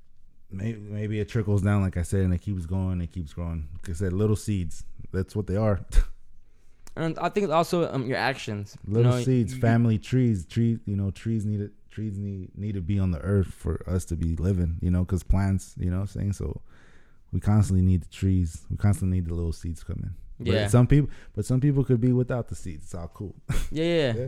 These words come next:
Speaker 2: yeah. Everyone's journey is different, bro. I think
Speaker 1: Yeah.
Speaker 2: everyone's here meant to, to come here and do something different, bro. And, you know, some people, sometimes, you know, kids come, kids are blessings to change someone's life for the better. You know, it, it, it just,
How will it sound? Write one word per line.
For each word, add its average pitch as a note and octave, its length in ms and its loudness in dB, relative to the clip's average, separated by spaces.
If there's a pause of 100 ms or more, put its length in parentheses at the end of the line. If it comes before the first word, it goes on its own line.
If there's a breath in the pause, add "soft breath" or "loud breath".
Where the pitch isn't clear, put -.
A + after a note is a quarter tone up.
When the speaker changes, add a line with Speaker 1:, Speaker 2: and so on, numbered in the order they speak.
Speaker 2:
yeah. C3 300 -2
Everyone's F3 320 4
journey D3+ 240 2
is B2+ 60 0
different, C3 340 2
bro. B2+ 80 4
I C3 60 4
think A#2+ 100 2
Speaker 1:
Yeah. C3 60 4
Speaker 2:
everyone's C3 340 2
here A2+ 240 -2
meant A#2+ 260 0 (880)
to, - 100 -18 (280)
to B2 100 2
come A#2 220 6
here A#2+ 100 8
and A2 80 4
do A#2+ 80 4
something G#2+ 380 2
different, G2+ 400 2
bro. G2 280 0 (600 soft breath)
And, G2+ 240 -4
you G2+ 60 -4
know, G#2 160 -2
some A2+ 220 -4
people, A#2+ 240 -4
sometimes, B2 420 0
you A#2 60 -4
know, A#2 100 2
kids B2 320 0
come, B2+ 380 0 (100)
kids C3 220 2
are A2+ 280 -2 (160)
blessings A#2+ 460 -2
to A2+ 100 -8
change A#2+ 280 -2
someone's A#2 280 -2
life G#2+ 220 0
for A#2+ 100 -6
the A2+ 60 -6
better. A2+ 340 0
You A#2+ 100 -2
know, A#2+ 120 0
it, B2+ 100 0
it, C3+ 160 2
it C3+ 320 -2
just, C#3+ 280 -2